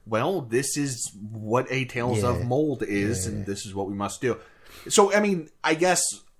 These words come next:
Speaker 1: on the upside to our downside is, if you enjoy that,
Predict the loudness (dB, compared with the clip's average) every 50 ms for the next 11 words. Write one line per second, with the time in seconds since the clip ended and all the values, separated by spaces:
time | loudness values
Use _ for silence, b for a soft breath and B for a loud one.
0 | -20 _ _ _ -2 0 2 2 2 0 -2 -4 -2 0 2 0 0 0 0 0
1 | 0 0 0 0 -2 -4 -2 0 2 2 2 2 0 0 0 0 0 -2 0 2
2 | 2 2 2 2 -2 -2 0 0 0 0 -2 -6 -8 -6 -6 -6 -6 -6 -4 -2
3 | 0 0 0 0 0 -2 -2 -2 0 0 0 -2 -2